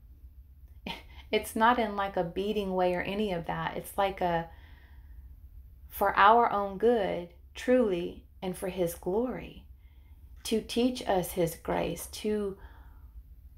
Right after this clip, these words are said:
to guide us into his grace on how big it is and his love for us, on how huge it is, the length, the, the height, the, the depth, right?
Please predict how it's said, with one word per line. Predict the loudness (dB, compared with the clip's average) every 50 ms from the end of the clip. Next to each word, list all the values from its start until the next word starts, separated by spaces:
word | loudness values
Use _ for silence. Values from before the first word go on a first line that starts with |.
| -20 -20 -20 -18 -18 -18 -16 -16 -16 -16 -16 -18 -18 -18 -20 -18 -18 -16 -16 -16 -16 -16 -16 -18 -18 -18 -18 -16 -16 -16 -16 -14 -8 0
to | 2 2 2 4
guide | 6 6 8 8 8 8 6
us | 4 2 0 -4 -8 -10 -10 -8
into | -6 -6 -6 -6 -6 -4 -4 -2
his | -2 -2 -2 -4 -4
grace | -2 0 2 4 4 4 2 0 -4 -8 -10 -10 -10 -10 -12 -16 -20 -20 -20 -20 -20 -20 -20 -20 -20 -20 -20 -20 -20 -20 -20 -20 -20 -14 -6 -4
on | -4 -2
how | 0 2 4 4 4
big | 4 6 6 6 8 8
it | 6 6
is | 6 4 4 2 2 -2 -4 -6 -8 -10 -10 -10 -8
and | -6 -4 -4
his | -4 -4 -6 -4 0
love | 2 4 4 4 4 0
for | -2 -2 0 0
us, | -2 -2 -6
on | -8
how | -8 -8 -6 -4 -2 0 0 0
huge | 0 -2 -6 -4 0 2 2 4 2 2
it | 0 2
is, | 2 2 2 2 0 0 -2 -4
the | -4 -2 -2
length, | 0 2 2 2 2 0 -2 -6 -6
the, | -4 -4 -4 -4 -8 -14 -20 -20 -20 -14 -10
the | -8
height, | -6 -4 -2 0 0 0 0 0 -4 -2
the, | 0 2 4 4 4 2 0 -4 -8 -14 -18 -18 -18 -20 -20 -20 -20 -10 -6 -6
the | -6
depth, | -2 2 6 8 8 8 6 4 0 -4 -12 -18 -20 -20 -20 -20 -20 -20 -20 -20 -10
right? | -2 2 2 2 4 2 0 -2 -6 -10